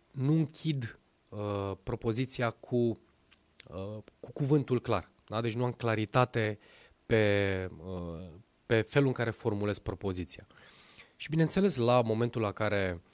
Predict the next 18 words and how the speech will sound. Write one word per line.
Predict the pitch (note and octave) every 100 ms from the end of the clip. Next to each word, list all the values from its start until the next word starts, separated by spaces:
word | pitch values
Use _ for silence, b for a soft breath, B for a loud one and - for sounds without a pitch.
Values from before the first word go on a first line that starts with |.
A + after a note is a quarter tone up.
| b b
am | A#2 A2
primit | G#2+ A2
acest | G#2+ - -
feedback, | A2+ A2+
mi | A2 A2+
l-a, | G#2+ G2
mi-a, | G2 A2
mi-a | A2 B2 A#2
spus | G#2+ - G#2+
dacă, | G2+ - G2 F2+
și | -
m-a | G#2+ G2+ F#2+ F#2 - - -
întrebat | A#2 G#2 G2+ A2+
dacă | G2 -
vrea | F#2 F#2
să, | - F2+ E2+ D#2
să-mi | - F2+
spună, | - G2 E2+ D2+